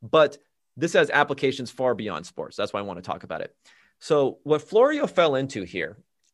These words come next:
and I'm gonna coin this term. Now, it might be out there, or an analogous term may, might be out there. This is not the most unintuitive idea, so I'm sure someone has come up with this.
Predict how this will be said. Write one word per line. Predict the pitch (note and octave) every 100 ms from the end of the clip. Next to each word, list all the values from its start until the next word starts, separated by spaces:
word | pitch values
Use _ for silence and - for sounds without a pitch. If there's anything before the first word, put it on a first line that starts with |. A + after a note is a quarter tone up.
| -
and | B2+ B2 B2
I'm | C#3+
gonna | F3+ F3
coin | - B2+ C#3+
this | C3 A2+
term. | - A2+ A#2+ E3 G3 - _ _ -
Now, | A2+ A2 G#2+ G#2 G2+ _ _ _ _ _
it | C#3 C3+
might | C#3
be | C#3
out | B2 A#2+
there, | B2 A#2 A#2 A2+ - _
or | B2+ A#2 A#2 A2 A2 G#2 _ -
an |
analogous | A#2 A#2 A#2+ A#2+ A#2 A2 -
term | - B2 A#2+ A#2
may, | A2+ A2+ -
might | A#2+ A2+
be | A2
out | G#2+
there. | G#2
This | G#2+ A2
is | A#2+
not | A#2+ B2 B2 B2 _ _ _ _ -
the |
most | B2+ B2 -
unintuitive | C3+ B2+ A#2 B2+ A#2+ A2
idea, | F#2 G#2+ G#2+ A2+ G2+
so | F#2+
I'm | G#2+
sure | - A#2+
someone | B2 A2
has |
come | G#2 A#2
up | A2+
with | G2+
this. | F#2 F#2